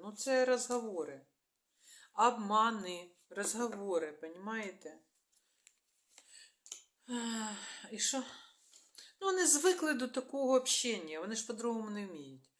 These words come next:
Вони вміють тільки погрожувати, вони вміють всьому міру погрожувати. І новий етап якийсь, от, агресивний, ну, не хватить у нього зараз ресурсу, розумієте?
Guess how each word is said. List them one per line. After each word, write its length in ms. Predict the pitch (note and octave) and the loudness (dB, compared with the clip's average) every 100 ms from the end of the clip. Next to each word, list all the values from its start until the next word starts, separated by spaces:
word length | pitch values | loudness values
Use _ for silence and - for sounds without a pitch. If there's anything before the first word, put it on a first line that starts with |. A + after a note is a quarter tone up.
| _ - - - | _ -20 -20 -6
Вони 220 | G#3 C4 | 0 2
вміють 340 | C#4 D#4+ D4+ | 2 0 0
тільки 220 | - A3+ A#3 | -4 -6 -2
погрожувати, 1160 | G#3+ G#3 B3+ B3 A3 G#3+ G#3 G3+ G#3 G3+ G3 - - - | 0 4 4 4 2 -2 -2 -2 -2 -2 -4 -12 -20 -8
вони 260 | F#3 G#3 A3+ | -4 0 2
вміють 580 | A#3+ A#3+ G3 G3 F#3+ | 2 2 0 -6 -6
всьому 540 | - - - A#3+ A#3 G#3 | 0 4 4 4 0 0
міру 320 | F3+ E3 E3 E3+ | -4 -2 -2 -2
погрожувати. 1080 | G#3+ G#3 A3 G#3+ G3+ G3+ G3+ G3+ G3 F#3 - _ - _ | -2 -2 -2 -2 -4 -8 -8 -8 -10 -10 -12 _ -20 _
І 460 | G#3+ G#3+ G#3+ G#3+ G#3 G#3 | -10 -6 -4 -4 -4 -6
новий 680 | G3+ G#3+ G3+ G3+ G3+ - | -4 -2 -2 -4 -4 -6
етап 440 | G3+ - A#3+ D4 B3 | -8 -2 0 0 -2
якийсь, 560 | A3 G#3+ F#3 F3+ - | -6 -6 -6 -4 -4
от, 260 | E3+ E3 F3 | -4 -8 -6
агресивний, 960 | F3+ G3+ G3+ - - F#3 D#3+ D3+ C3+ C3+ _ - - - | -6 -4 -2 0 0 -4 -10 -14 -16 -18 _ -20 -20 -12
ну, 240 | F#3+ G#3+ | -4 -2
не 160 | A3 A#3+ | 0 0
хватить 580 | - B3 C4+ C4 G#3+ F#3+ | 0 4 4 4 -2 -4
у 80 | |
нього 260 | G3 G3 F#3+ | -8 -8 -6
зараз 460 | F#3 A#3 A3 - - | -2 2 2 0 -2
ресурсу, 720 | G3 G3+ A#3+ A3+ F#3 - D3+ | -2 0 0 -2 -4 -4 -6
розумієте? 800 | D#3 D#3+ F#3 A3+ A#3 G#3 - - | -8 -10 -8 -6 -6 -8 -12 -16